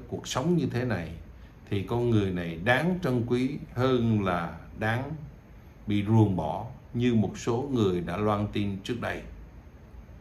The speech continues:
Họ nói rằng, à, một con người mà biết chấp nhận với quá khứ của mình,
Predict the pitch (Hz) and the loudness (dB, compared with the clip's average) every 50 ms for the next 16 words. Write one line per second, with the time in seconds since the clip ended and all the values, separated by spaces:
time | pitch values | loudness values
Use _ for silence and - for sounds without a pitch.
0 | - - - - - - - - - - - - - - - - - - 123 127 | -18 -18 -18 -18 -18 -18 -18 -18 -18 -18 -18 -16 -16 -16 -16 -14 2 6 8 8
1 | 135 143 151 165 202 208 175 151 131 120 120 117 120 123 127 131 127 123 120 - | 8 8 8 8 8 6 6 4 4 6 4 4 4 4 6 6 6 6 6 4
2 | - 151 156 160 156 143 127 117 110 104 98 92 90 87 82 87 82 - - - | 2 2 4 4 4 4 6 6 8 8 6 6 4 2 -2 -6 -10 -14 -18 -20
3 | - - - - - - - 104 101 101 95 92 117 151 175 170 175 170 - - | -20 -20 -20 -20 -18 -8 -4 -2 0 0 0 0 2 2 0 0 0 -6 -10 -2
4 | - 185 - - - 127 107 90 85 82 85 92 104 123 135 135 - 123 131 143 | -2 -2 -2 0 0 0 0 0 0 -6 -8 -2 -2 0 -2 -2 -2 -2 -2 -2
5 | 156 - - - 175 180 208 220 - - 107 107 110 107 90 | -2 -4 -2 0 0 2 2 0 -2 -2 0 2 2 2 2